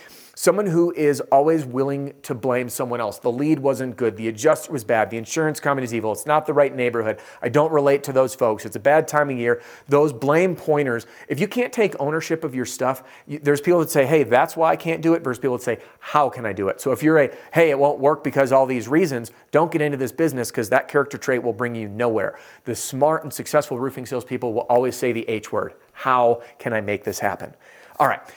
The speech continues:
now the final one is probably the riskiest can of worms that I'm about to open, and that is people who cannot afford to go all in. And believe me, I was broke. I shared my story in many videos, but the fast version is this.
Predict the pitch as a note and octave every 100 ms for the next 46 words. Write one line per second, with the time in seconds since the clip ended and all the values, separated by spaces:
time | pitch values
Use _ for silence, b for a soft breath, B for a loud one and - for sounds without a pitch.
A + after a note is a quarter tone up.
0 | B D#3 C3 - C3+ - F#3 G3 F#3 E3
1 | E3 D#3+ D3+ C3 B2+ - - D3+ D#3 C#3+
2 | D3+ D3 D3 - C#3 B2+ C3 B2+ B2+ B2+
3 | A#2 E3 E3 - E3 D#3 D#3 C#3+ B2+ B2+
4 | B2+ B2+ A#2 A#2 A#2+ - D#3 D#3+ D#3 C#3+
5 | B B - C3 D3 D#3+ D#3+ D#3 D#3 C3
6 | D3 - D3+ B2+ B2+ C3+ - - E3+ -
7 | - F3 D#3 C#3+ C3+ C3+ B B - D#3
8 | C3 C3 B2+ B2+ A#2+ A2+ A2 F#2 F2+ B
9 | B B D3 B2+ B2 C3+ C#3 F#3+ C3 G#2
10 | - A2+ C#3+ D#3+ D3 D3 B2+ A2+ C#3 A2
11 | A2 - D3 C3+ C3+ C3 - C#3 B2+ B2
12 | A#2+ A2 C#3 C#3 B2 B2 A#2+ A2+ - G#2+
13 | A2 - - D#3 D3 - C#3 C3+ A#2 A2
14 | G#2 F#2+ -